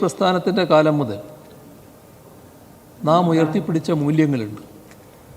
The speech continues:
ആ മൂല്യങ്ങളുടെ അടിവേരറക്കുന്ന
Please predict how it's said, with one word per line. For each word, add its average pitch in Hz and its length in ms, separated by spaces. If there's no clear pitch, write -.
ആ - 20
മൂല്യങ്ങളുടെ 180 640
അടിവേരറക്കുന്ന 180 920